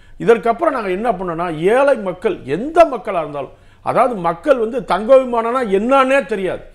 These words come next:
இந்த தங்க விமானம் எப்படி செய்யணுங்கிறது தெரியாது.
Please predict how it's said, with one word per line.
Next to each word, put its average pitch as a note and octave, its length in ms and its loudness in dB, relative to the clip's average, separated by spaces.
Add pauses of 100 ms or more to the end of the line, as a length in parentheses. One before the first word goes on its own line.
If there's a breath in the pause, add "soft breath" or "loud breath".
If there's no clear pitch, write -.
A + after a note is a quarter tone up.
(340 soft breath)
இந்த C3 180 -8
தங்க B3 380 2
விமானம் A#3+ 420 0
எப்படி F#3+ 300 -2 (120)
செய்யணுங்கிறது C4+ 540 0
தெரியாது. D#3+ 320 -4